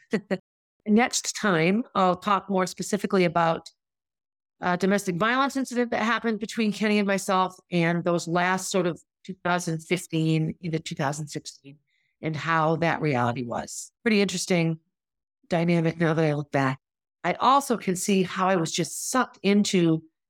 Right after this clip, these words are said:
I see it now sometimes in my anger. I would get angry at Roy for things,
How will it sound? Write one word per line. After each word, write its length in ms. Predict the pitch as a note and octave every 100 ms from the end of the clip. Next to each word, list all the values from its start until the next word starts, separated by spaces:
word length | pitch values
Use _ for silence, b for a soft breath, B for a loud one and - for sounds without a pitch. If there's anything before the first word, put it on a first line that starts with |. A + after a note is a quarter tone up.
| _ _ _ _ _ _ _ -
I 100 | G3+
see 200 | B3 B3
it 80 |
now 220 | C4 D#4 A#3
sometimes 520 | G3+ E3+ E3 D#3+ D#3+
in 80 | E3+
my 100 | E3
anger. 400 | F3+ F3+ F#3 -
I 80 | F#3
would 120 | F#3+
get 140 | G3+
angry 320 | G3+ G#3 G3 F#3
at 80 |
Roy 180 | F3+ F3+
for 120 | F3+
things, 460 | E3+ D3+ D3 D#3 -